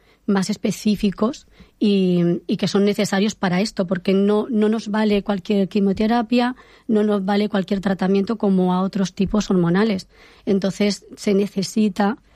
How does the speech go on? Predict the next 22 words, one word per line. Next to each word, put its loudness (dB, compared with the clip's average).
eh, 2
pues -4
eso, -6
ir 2
dirigidos 0
a 0
este -4
subtipo. -4
Y 4
no, 0
lo 2
malo 0
que -2
tiene 2
es -2
eso, -2
que 0
al 0
tener 2
estas -2
tres -4
características 0